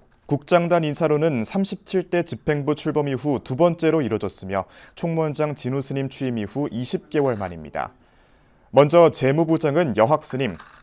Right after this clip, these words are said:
불교문화유산연구소 부소장에는 상원 스님을 임명했습니다. 이와 함께 총무국장 무일 스님을 비롯해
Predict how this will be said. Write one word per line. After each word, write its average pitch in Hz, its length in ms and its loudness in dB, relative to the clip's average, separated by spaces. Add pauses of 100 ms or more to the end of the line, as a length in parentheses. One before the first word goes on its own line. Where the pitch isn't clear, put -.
(120)
불교문화유산연구소 139 1400 0
부소장에는 123 760 -2
상원 196 380 -2
스님을 147 400 -2
임명했습니다. 90 840 -6 (840)
이와 165 220 10
함께 151 460 4
총무국장 175 760 0
무일 165 300 2
스님을 156 340 -2
비롯해 110 460 -2